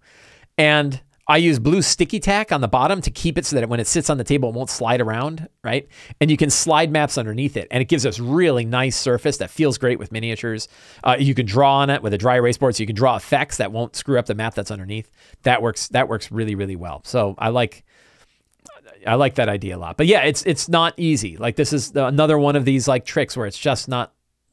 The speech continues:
ideal. Same thing with miniatures, right? Like, it's one of the reasons, like, I'm a big proponent of, like, theater of the mind is because miniatures, you will go forever. You know, you know, there's no perfect solution to miniatures. And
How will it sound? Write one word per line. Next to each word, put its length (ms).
ideal. 440
Same 220
thing 80
with 100
miniatures, 560
right? 240
Like, 240
it's 100
one 80
of 40
the 60
reasons, 240
like, 140
I'm 140
a 20
big 160
proponent 400
of, 40
like, 140
theater 220
of 40
the 60
mind 320
is 120
because 460
miniatures, 540
you 100
will 60
go 160
forever. 520
You 80
know, 40
you 120
know, 40
there's 220
no 240
perfect 340
solution 340
to 60
miniatures. 600
And 500